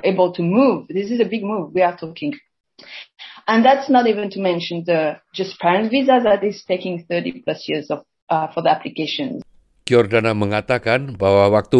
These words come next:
Speaker 2: pemrosesan seperti itu sangat memilukan bagi orang tua migran yang tinggal di luar negeri, di mana seringkali mereka hidup sendirian dan membutuhkan dukungan anak-anak mereka di hari tua.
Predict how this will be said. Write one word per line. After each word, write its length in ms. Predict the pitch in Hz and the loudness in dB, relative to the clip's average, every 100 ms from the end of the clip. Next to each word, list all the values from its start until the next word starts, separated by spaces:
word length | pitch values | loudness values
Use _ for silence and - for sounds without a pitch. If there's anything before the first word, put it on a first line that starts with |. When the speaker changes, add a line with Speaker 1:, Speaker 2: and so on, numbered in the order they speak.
| 110 | 4
Speaker 2:
pemrosesan 640 | 107 107 107 107 95 113 | 2 2 2 0 0 -2
seperti 480 | - 90 90 123 113 | -2 -4 0 0 2
itu 160 | 117 | 0
sangat 320 | 110 104 104 85 | 0 -2 -2 -2
memilukan 640 | 101 117 135 131 127 120 - _ | 0 0 0 0 -2 -2 -14 _
bagi 240 | 113 117 147 | -2 0 2
orang 240 | 127 120 | 2 2
tua 160 | 110 104 | 2 2
migran 400 | 104 90 110 101 | 2 0 0 2
yang 160 | 101 | 0
tinggal 240 | 120 131 107 | 0 2 2
di 160 | 98 | 2
luar 160 | 92 90 | 2 2
negeri, 480 | 98 123 107 113 123 - _ - | 2 0 2 0 0 -8 _ -2
di 80 | 131 | 0
mana 240 | 143 143 | 2 0
seringkali 560 | 135 120 117 113 110 113 | -2 0 -2 0 2 2
mereka 400 | 107 104 104 98 | 2 2 2 0
hidup 240 | 107 117 | 2 0
sendirian 640 | - 110 120 123 120 117 - _ _ | 0 -2 0 2 2 0 -8 _ _
dan 160 | 101 104 | 0 0
membutuhkan 640 | 95 95 131 123 127 110 | 0 0 0 2 0 2
dukungan 480 | 143 143 139 123 113 | 0 2 2 2 0
anak-anak 480 | 104 104 87 101 82 | -2 -2 -2 -2 -2
mereka 320 | 95 92 98 | -2 0 -2
di 240 | 92 85 | 0 0
hari 240 | 85 87 87 | 2 0 0
tua. 400 | 135 101 69 | 2 2 -2